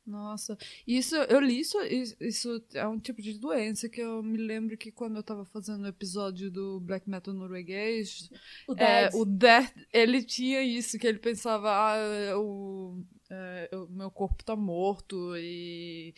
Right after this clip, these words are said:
Speaker 1: ele se enterrava e ficava, assim, pegando passarinho morto e, ah, não sei, fazia muita coisa esquisita ele.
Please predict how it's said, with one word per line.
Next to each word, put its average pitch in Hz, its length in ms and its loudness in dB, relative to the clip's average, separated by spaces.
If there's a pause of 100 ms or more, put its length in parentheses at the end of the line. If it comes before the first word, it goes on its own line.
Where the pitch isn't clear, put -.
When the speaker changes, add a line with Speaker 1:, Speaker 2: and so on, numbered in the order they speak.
(300)
Speaker 1:
ele 185 180 -6
se 196 240 -4
enterrava 175 1300 2
e 170 640 -8
ficava, 180 420 -6
assim, - 840 -12
pegando 175 320 -8
passarinho 180 420 -6
morto 170 640 -4
e, 170 300 -12
ah, 170 140 -8
não 196 100 -12
sei, 165 180 -8
fazia 175 240 -12
muita 185 220 -14
coisa 220 200 -12
esquisita 175 540 -16
ele. 143 240 -14